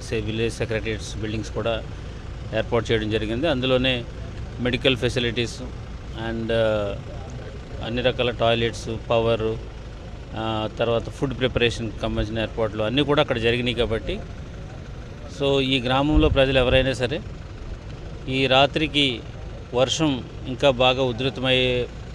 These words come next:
పరిస్థితులు ఉన్నాయి. అదేవిధంగా గాలులు కూడా యాభై నుంచి అరవై కిలోమీటర్ల వేగంతో వేస్తాయని కూడా మనకు చెప్పడం జరిగింది కాబట్టి,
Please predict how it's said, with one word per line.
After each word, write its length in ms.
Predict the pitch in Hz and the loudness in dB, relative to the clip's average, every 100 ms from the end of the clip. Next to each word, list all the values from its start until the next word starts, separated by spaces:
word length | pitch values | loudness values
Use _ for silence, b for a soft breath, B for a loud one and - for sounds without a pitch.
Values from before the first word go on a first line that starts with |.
| - | -4
పరిస్థితులు 460 | 120 120 131 120 127 | -2 -2 -2 0 0
ఉన్నాయి. 420 | 117 117 123 202 - 127 | 0 0 -2 -2 -4 -4
అదేవిధంగా 720 | 123 127 123 127 127 117 117 - - - - - - 135 | 0 0 0 0 0 0 -4 -10 -12 -12 -12 -12 -4 4
గాలులు 300 | 127 147 147 | 6 6 4
కూడా 340 | 135 139 147 | 4 6 6
యాభై 300 | 135 127 127 | 6 6 4
నుంచి 240 | 127 135 135 | 2 2 2
అరవై 180 | 127 120 | 2 0
కిలోమీటర్ల 540 | 131 127 127 120 123 | 2 2 2 -2 0
వేగంతో 380 | 120 113 117 120 | 0 0 -2 -2
వేస్తాయని 500 | 117 110 131 117 117 | -2 -2 0 0 0
కూడా 180 | 117 123 | -2 -2
మనకు 300 | 117 104 110 | -4 -4 -4
చెప్పడం 260 | 107 110 | -4 -2
జరిగింది 300 | 113 107 110 | -2 -2 -4
కాబట్టి, 380 | 110 104 104 | -2 -2 -4